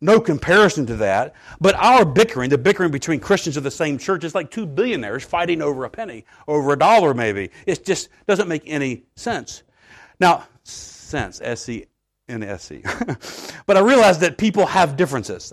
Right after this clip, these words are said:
You and I have differences. But as a church,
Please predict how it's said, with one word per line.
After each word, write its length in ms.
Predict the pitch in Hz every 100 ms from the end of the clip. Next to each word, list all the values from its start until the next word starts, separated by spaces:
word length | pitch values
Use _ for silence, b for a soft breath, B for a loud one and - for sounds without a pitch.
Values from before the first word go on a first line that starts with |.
| -
You 180 | 170 220
and 80 | 202
I 200 | 202 202
have 240 | 160 120
differences. 600 | 131 120 113 117 92 - B B B
But 100 | 180
as 180 | 175 151
a 60 |
church, 760 | 123 - - 233 143 139 -